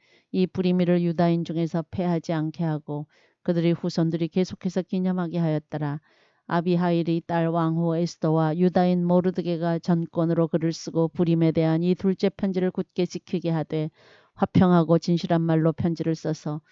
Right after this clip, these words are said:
아하수에로의 나라 백이십칠 지방에 있는 유다 모든 사람에게 보내어 정한 기간에 이 불임일을 지키게 하였으니 이는 유다인 모르드게와 왕후 에스더가 명령한 바와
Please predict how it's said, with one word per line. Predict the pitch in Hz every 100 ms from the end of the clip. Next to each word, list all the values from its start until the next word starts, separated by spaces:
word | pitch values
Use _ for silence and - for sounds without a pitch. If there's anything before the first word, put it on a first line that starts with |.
| _ _ -
아하수에로의 | 170 175 175 - 180 175 175 175
나라 | 170 165 165
백이십칠 | - 170 160 165 156 160 - 180
지방에 | 170 - 170 165 160
있는 | 160 160 165
유다 | 180 185
모든 | 180 175 180 180 180
사람에게 | 190 170 170 165
보내어 | 170 165 160 156 156 - _ _ _
정한 | - 175 175 170
기간에 | 170 170 170 165
이 | 165
불임일을 | - 165 165 160 165
지키게 | - 190 - 180
하였으니 | 185 165 160 - 156 151 147 151 _ - _
이는 | 180 175 170
유다인 | 175 170 175 175 170
모르드게와 | 170 170 160 160 165 160 160
왕후 | 165 175 180 185
에스더가 | 170 175 - 170 175
명령한 | 170 165 170 165 165 165
바와 | 156 156 151